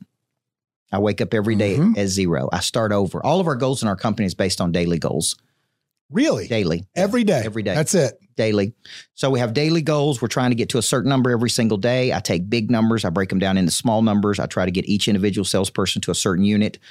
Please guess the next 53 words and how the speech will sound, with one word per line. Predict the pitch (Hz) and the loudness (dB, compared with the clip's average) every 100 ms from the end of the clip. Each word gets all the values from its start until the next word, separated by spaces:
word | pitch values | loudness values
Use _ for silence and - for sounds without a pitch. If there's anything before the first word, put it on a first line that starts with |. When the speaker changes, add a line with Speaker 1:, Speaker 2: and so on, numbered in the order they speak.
| - _ _ 104 | -20 _ _ -4
Speaker 1:
right, | 104 107 - | -2 -2 -4
that | 98 | -4
they | 101 107 | -2 -2
can | 107 | 0
be | 101 110 | 0 0
successful. | - - 104 - 113 - | -2 -2 -2 0 -2 0
And | 101 | 0
then | 127 | 2
when | 123 | 0
they | |
get | 107 110 | 0 -2
to | 107 | 0
that | 110 98 | 0 0
one, | 90 | -2
I | |
push | - 107 | -2 -2
them | - 92 | 0 0
to | 95 | 0
another | 92 87 82 | 0 0 -4
one. | - - | -8 -6
Once | 120 156 | -4 -2
they | |
get | 131 120 | -2 -2
to | |
a | 113 | 0
hundred | 123 117 | 0 0
thousand | 107 113 113 107 | 0 -2 -2 -2
in | 104 | -2
sales, | 110 107 90 | 0 0 0
I'm | 87 | -2
like, | 87 | -2
"You | 95 | 0
can | |
get | 85 - | 0 0
to | |
one | 82 80 | -2 -2
fifty." | 76 - 67 | -4 -6 -6
Once | 104 | -2
they | 117 | 0
get | 107 | 0
to | 131 | 0
one | 117 | 0
fifty, | 117 113 | 0 -2
I | 92 | -2
try | - | -2
to | 98 | 0
get | 95 92 | 0 0
them | |
to | |
Speaker 2:
Yeah. | 85 | 0
Speaker 1:
two | 107 92 | 0 0
hundred | 92 | 0
thousand. | 92 85 87 101 | -2 -2 -2 -4